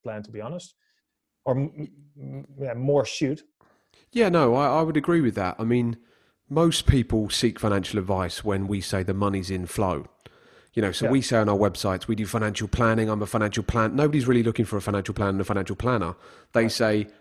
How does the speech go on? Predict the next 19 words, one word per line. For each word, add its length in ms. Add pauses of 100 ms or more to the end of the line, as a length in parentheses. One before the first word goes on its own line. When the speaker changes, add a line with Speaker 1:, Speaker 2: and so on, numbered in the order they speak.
Speaker 2:
"I've 140
sold 200
a 40
business, 420
I've 160
been 160
divorced, 420
I've 140
inherited 460
money, 340
I've," 220
you 80
know, 140 (220)
something's 460
happened 340
and 80
money's 320
in 120
flow. 340